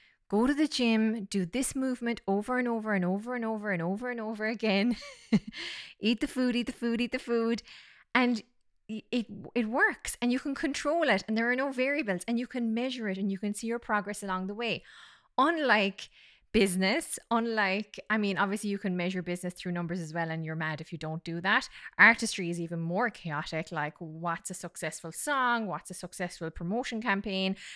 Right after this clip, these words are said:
Um, how do I measure progress in my voice? Like, it's quite challenging, and there's, like, lots of variables, and there's lots of subjectivity in artistry. Um, there, there's a lot more randomness as well in business.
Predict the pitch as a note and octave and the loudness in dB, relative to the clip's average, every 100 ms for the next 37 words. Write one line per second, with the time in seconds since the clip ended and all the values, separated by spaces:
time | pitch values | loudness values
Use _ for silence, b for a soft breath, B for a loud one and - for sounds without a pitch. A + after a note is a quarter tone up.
0 | B B F3+ F3 F3 F#3 F3+ F3+ F3 F3+ | B B -4 -2 0 0 2 0 2 0
1 | F3 E3+ E3+ B B - G3 F#3 F#3 F#3 | 0 0 0 B B 0 0 2 -4 -4
2 | E3+ E3 G3 C#4 B3 A#3 B3+ - - B | -4 -4 -2 0 0 0 0 -2 -4 B
3 | B B F3 G3 - - A3+ A3+ G#3+ _ | B B -10 -10 -14 -2 0 2 -2 _
4 | _ - - D4 E4+ F4 B3 G#3+ G#3 G3+ | _ -12 -2 4 4 4 2 2 2 2
5 | G3+ G#3 G3 A3 G#3+ - G#3 A#3 B3 B3 | 4 2 2 0 -2 0 0 2 2 2
6 | A3 G#3 G3 F#3+ G3 - G3+ G3+ D#3+ F#3+ | 0 -2 -2 -2 -4 -6 -4 -4 -4 -8
7 | - - D4 C#4 F#3 F3 - E3+ - F3+ | -8 -8 -6 -4 -2 -2 0 -2 -2 -10
8 | - E3 G3+ B B B B G#3+ G#3+ G#3 | -6 -4 -4 B B B B 2 2 0
9 | G3+ _ G#3 G3 G3 G#3+ G3 G#3+ G#3+ A3 | -6 _ -12 -12 -2 -2 0 -2 0 0
10 | G3 G#3 F#3 G3+ G#3 G3 F#3+ F#3+ F#3 G3 | 0 0 0 0 0 0 -2 -4 -6 -4
11 | F#3 F3 C4 D4+ F#3 F#3+ | -2 0 0 0 0 -2